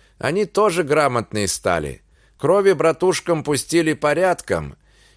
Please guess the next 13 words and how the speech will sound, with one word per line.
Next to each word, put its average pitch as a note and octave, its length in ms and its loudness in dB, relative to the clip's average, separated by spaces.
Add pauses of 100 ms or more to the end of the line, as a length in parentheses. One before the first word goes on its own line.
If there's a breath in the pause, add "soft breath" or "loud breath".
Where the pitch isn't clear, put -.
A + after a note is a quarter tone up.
(120)
и G2 60 -4
они E3 260 0
такие D#3+ 460 -2
смирные E3 640 0
да A#2+ 160 2
умные D3+ 460 2
стали, F2+ 500 -2 (280)
что - 240 -2
их F3+ 180 2
за C#3 180 0
раз E3+ 240 2
к - 80 -14
восстанию D#3 720 -2